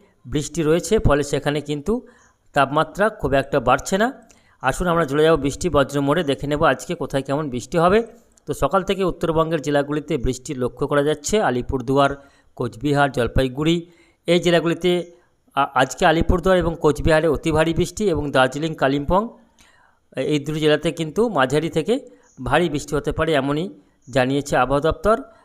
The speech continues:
তবে উত্তর দিনাজপুর এবং দক্ষিণ দিনাজপুরে হালকা বৃষ্টি হতে পারে। মালদাতে বৃষ্টির তেমন কোনো সম্ভাবনা নেই।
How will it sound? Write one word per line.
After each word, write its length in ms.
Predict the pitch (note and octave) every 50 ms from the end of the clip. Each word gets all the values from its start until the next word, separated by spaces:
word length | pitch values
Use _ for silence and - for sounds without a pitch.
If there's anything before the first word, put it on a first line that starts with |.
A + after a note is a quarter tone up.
| _ _
তবে 200 | - C3+ B2 C3 C#3+ -
উত্তর 500 | E3+ D#3+ D#3+ - - F#3+ F#3+ F#3 F3+ E3
দিনাজপুর 460 | C#3+ D3 D3+ D3+ C#3+ - - F3+ F3
এবং 220 | D#3 C#3+ D3+ D3
দক্ষিণ 360 | B2+ B2+ B2 B2+ - E3+ D#3+
দিনাজপুরে 400 | D3 C#3+ C#3+ C#3 C3+ - - E3
হালকা 320 | C#3+ A2+ A#2+ B2 - - C#3
বৃষ্টি 320 | B2+ C#3 B2+ - - D3+
হতে 140 | D3+ D3+ E3
পারে। 260 | D3+ E3 E3 F#3 A3+ B3+ - - _ _ _ C3+
মালদাতে 600 | B2+ C3 C#3 D3 D3+ C#3+ D3 D#3 D3+ F3+ A3 C4+ - - _ _ _ _
বৃষ্টির 500 | - A#2 C3 B2+ - - E3 F#3+ G3+ - - _ _ _
তেমন 260 | - C#3 B2+ B2+ C3+ C3+
কোনো 280 | B2+ - C#3+ C#3+ -
সম্ভাবনা 600 | B2 - - B2 B2 A#2 A#2+ B2 A#2+ C3 D3 G#3+ B3 - - _ _ _ _ _ _ -
নেই। 380 | B2+ D3 F#3 D#3+ A2+ F2+ F2+